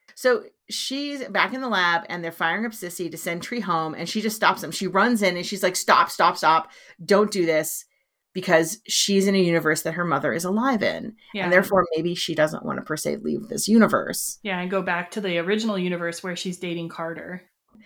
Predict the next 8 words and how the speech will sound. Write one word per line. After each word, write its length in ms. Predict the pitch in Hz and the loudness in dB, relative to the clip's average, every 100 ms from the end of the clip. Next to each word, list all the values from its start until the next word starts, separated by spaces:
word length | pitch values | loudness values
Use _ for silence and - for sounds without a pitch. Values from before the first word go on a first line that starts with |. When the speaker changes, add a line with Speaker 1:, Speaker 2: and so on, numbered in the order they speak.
| - - - | -20 -20 -4
Speaker 1:
So 300 | - 233 - - | 2 2 2 0
outside 300 | 202 233 254 | 0 0 0
the 60 | |
lab, 280 | 269 185 175 | 4 4 2
Tree 240 | - 202 196 | -2 -6 -4
sees 260 | 220 220 | -6 -8
Carter, 580 | - 180 170 160 160 165 _ _ 185 | -2 2 4 4 2 -2 _ _ -2
and 600 | 180 175 175 170 165 | 0 2 0 -2 -6